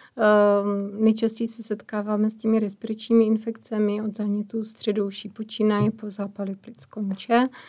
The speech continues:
Eh, u dětí snad za zmínku stojí akutní laryngitída, čili vlastně takový zánět, eh, hrtanu, eh, nejčastěji virového původu, eh, který zase souvisí s tím dětským věkem a s anatomickým utvářením dýchacích cest.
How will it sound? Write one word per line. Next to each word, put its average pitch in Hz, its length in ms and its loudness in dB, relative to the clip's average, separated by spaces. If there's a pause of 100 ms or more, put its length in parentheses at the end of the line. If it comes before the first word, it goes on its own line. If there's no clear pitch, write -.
(320)
Eh, 214 480 6
u 220 60 2
dětí 220 400 -2
snad 214 260 -2
za 214 100 0
zmínku 208 380 -2
stojí 202 640 -2
akutní 202 400 -6
laryngitída, 208 920 2
čili 202 320 -8
vlastně 196 320 -6
takový 202 400 -6
zánět, 214 560 4 (460)
eh, 208 200 6
hrtanu, 208 840 2
eh, 202 500 -2
nejčastěji 208 540 0
virového 202 520 -2
původu, 202 680 0 (540)
eh, 196 180 6
který 208 600 2 (240)
zase 202 300 0
souvisí 208 460 -2
s 214 60 -8
tím 208 200 0
dětským 214 380 0
věkem 202 460 0
a 214 140 0
s - 100 -4
anatomickým 208 640 -2
utvářením 202 640 0
dýchacích 220 500 -4
cest. - 380 -4